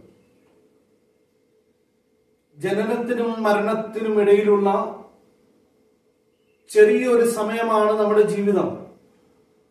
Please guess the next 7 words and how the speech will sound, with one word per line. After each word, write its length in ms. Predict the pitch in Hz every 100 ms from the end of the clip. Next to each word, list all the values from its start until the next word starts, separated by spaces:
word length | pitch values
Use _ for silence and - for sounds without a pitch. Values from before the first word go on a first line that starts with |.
| _ _ _ _ _ _ _ _ _ _ _ -
ആ 140 | 208
ജീവിതം 440 | - 240 240 240 220
എങ്ങനെയായിരിക്കണമെന്നും 1040 | 233 262 262 240 233 - 240 233 233 233
വളരെ 220 | 226 240
വ്യക്തമായി 760 | 214 208 233 277 269 214 170 156 139 135 - _ _ _ _ _ _ _ _ _ _ _ _ _ _ _ _ -
നമ്മളെ 260 | 180 202 196
പഠിപ്പിക്കുന്ന 680 | 180 170 208 208 196 190